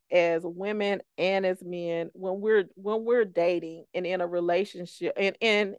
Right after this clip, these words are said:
in a situation. Yeah, I like the way that, that we communicate or whatever, but I knew early on that his, he, he wasn't looking for a relationship, whether it be with me or just in general. It, that, at that point, it just don't matter.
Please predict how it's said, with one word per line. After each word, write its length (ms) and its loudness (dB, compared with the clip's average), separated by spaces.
in 260 2
a 80 4
situation. 1000 2
Yeah, 260 4
I 80 6
like 260 2
the 100 -2
way 200 2
that, 160 -2
that 160 2
we 160 -8
communicate 680 -2
or 80 4
whatever, 400 0
but 200 4
I 160 8
knew 260 -2
early 320 2
on 300 -2
that 260 2
his, 340 6
he, 420 2
he 360 4
wasn't 440 4
looking 340 0
for 200 2
a 20 0
relationship, 680 -2
whether 260 4
it 180 4
be 120 -2
with 200 0
me 360 0
or 200 8
just 300 0
in 220 0
general. 540 -2
It, 160 6
that, 240 6
at 160 6
that 200 4
point, 180 0
it 80 -4
just 180 0
don't 220 6
matter. 400 0